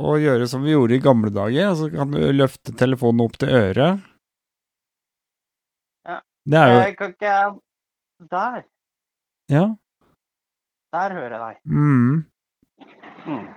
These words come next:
Speaker 2: Hva er det
Speaker 1: Nei, jeg sier åssen
Speaker 2: Stryk
Speaker 1: har
Speaker 2: alt etter god dag.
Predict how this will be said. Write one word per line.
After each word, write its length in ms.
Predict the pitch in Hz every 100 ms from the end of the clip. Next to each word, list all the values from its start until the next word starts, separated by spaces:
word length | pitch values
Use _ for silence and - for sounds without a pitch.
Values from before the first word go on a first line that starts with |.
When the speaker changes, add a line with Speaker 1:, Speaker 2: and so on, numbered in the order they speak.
| - -
Speaker 2:
Hva 160 | 180
er 140 | 185 214
det 420 | 220 220 214 185 - _ - - - -
Speaker 1:
Nei, 140 | 233
jeg 160 | 277 269
sier 240 | 277 262
åssen 160 | 247 208
Speaker 2:
Stryk 100 | 220
Speaker 1:
har 120 | 220
Speaker 2:
alt 220 | 208 202 202
etter 160 | 196
god 140 | 190 185
dag. 220 | 165 170